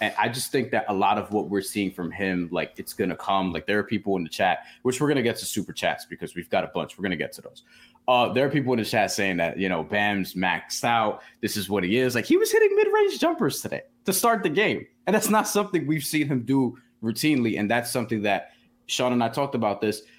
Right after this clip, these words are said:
in terms of, like, people want him to add a corner three, whatever the case may be. Like, no. I think the main thing you wanna see from Bam is the mid-range jumper, and also the quick decisions. And the reason why you want the mid-range jumper in particular is because what happened? He made two,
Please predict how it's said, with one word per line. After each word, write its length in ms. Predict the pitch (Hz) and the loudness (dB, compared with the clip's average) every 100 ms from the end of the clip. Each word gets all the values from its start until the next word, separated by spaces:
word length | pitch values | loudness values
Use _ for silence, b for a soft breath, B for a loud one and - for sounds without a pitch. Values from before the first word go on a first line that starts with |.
| b b _ | b b _
in 140 | 123 110 | -4 -2
terms 340 | 139 139 117 | 0 0 0
of, 220 | 127 104 | 0 0
like, 200 | 104 95 | 0 -2
people 240 | - 117 120 | -2 -2 0
want 220 | 113 110 | 0 0
him 100 | 110 | -2
to 140 | 107 - | -4 -2
add 120 | 87 | -2
a 40 | |
corner 300 | - 175 165 | 0 0 2
three, 300 | 156 156 160 | 2 2 4
whatever 320 | 143 147 151 | 2 2 2
the 40 | 143 | 0
case 320 | 156 143 139 | 0 0 0
may 140 | 143 | 0
be. 220 | 127 135 127 | 2 2 2
Like, 160 | 107 | 2
no. 340 | 110 107 - - b b b - | 2 0 0 -8 b b b -2
I 100 | 127 | -2
think 340 | 120 143 113 120 | 0 0 0 0
the 80 | |
main 360 | 117 117 135 127 | 2 4 2 0
thing 200 | 127 117 | 0 0
you 140 | 110 | 0
wanna 180 | 110 107 | 0 -2
see 200 | - 104 | -2 -4
from 240 | - 90 87 | -4 -6 -2
Bam 420 | 120 113 101 82 _ | 0 2 0 -4 _
is 540 | 101 98 92 - - _ - | -2 0 -2 -6 -12 _ 0
the 40 | |
mid-range 460 | 180 151 139 117 - | 0 2 0 0 -2
jumper, 480 | 110 92 95 92 _ | -4 -2 -4 -6 _
and 140 | 120 131 | -2 0
also 220 | - 113 | -2 -4
the 80 | 104 | -4
quick 240 | - 117 | -4 -6
decisions. 460 | - - 135 92 87 | -4 -2 -2 -4 -8
And 60 | 98 | -2
the 40 | |
reason 260 | 156 151 147 | 0 0 0
why 100 | 139 | 0
you 120 | 131 | 0
want 160 | 127 | -2
the 60 | 110 | 2
mid-range 440 | 120 127 117 104 | 2 2 0 -2
jumper 220 | 113 110 101 | -4 -4 -6
in 80 | |
particular 380 | - 151 156 120 | -4 -4 0 -2
is 80 | 107 | -2
because 260 | 104 107 107 | -4 -6 -2
what 140 | 107 | 0
happened? 300 | 120 - - b b | 0 -2 -12 b b
He 100 | 117 | 0
made 280 | 113 147 147 | 2 0 0
two, 280 | 135 131 | 0 0